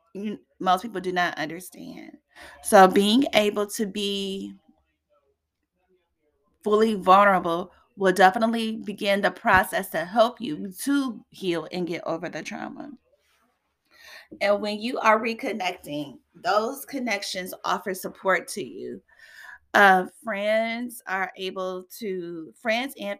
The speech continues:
family will love you unconditionally. Even when you wanna be able to talk about it, you will have a friend that you should be able to call and share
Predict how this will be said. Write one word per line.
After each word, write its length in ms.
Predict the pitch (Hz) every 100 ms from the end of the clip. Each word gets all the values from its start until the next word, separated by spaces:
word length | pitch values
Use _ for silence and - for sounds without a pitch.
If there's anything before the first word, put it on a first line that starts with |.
| -
family 220 | 196 196
will 160 | 196 190
love 180 | 180
you 120 | 208 208
unconditionally. 880 | 185 185 165 160 160 - - - - _ _ _ -
Even 340 | 214 226 254
when 180 | 233 214
you 240 | 220 220
wanna 260 | - 196 190
be 160 | 220
able 240 | - 185 185
to 80 | 185
talk 300 | 185 165 180
about 300 | 175 165 165
it, 360 | 165 165 -
you 460 | - 175 180 190 185
will 120 | 185
have 180 | 190 170
a 100 | 170
friend 400 | 175 165 165 165
that 200 | 160 165
you 140 | 180
should 160 | 180 -
be 100 | -
able 240 | 175 165
to 80 | 160
call 440 | 165 165 151 156 - - - -
and 180 | 185 190
share 640 | - 208 190 180 170 -